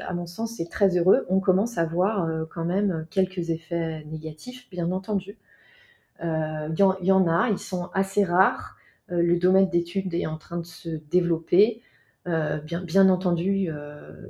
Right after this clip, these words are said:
la méditation n'est pas une réponse à tout. D'ailleurs, c'est, c'est un entraînement, tout simplement. Euh, et puis, euh, il y a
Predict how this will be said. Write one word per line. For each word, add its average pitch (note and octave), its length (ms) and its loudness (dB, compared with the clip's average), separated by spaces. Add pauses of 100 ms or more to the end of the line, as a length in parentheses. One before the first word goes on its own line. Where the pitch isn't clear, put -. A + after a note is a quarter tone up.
la E3 140 -2
méditation D#3+ 640 -4
n'est D3+ 200 -10
pas F#3+ 140 0
une G#3 140 2
réponse E3+ 420 -4
à D#3 60 -12
tout. F#3+ 400 -8 (360)
D'ailleurs, D3 340 -10
c'est, D3+ 280 -12
c'est - 220 -18
un D3 160 -8
entraînement, E3 560 -4
tout - 160 -16
simplement. D#3+ 580 -6 (640)
Euh, D3+ 600 -2 (460)
et E3+ 140 2
puis, G#3+ 360 2
euh, D#3+ 380 4 (520)
il E3 80 -8
y F3+ 80 4
a G#3 160 2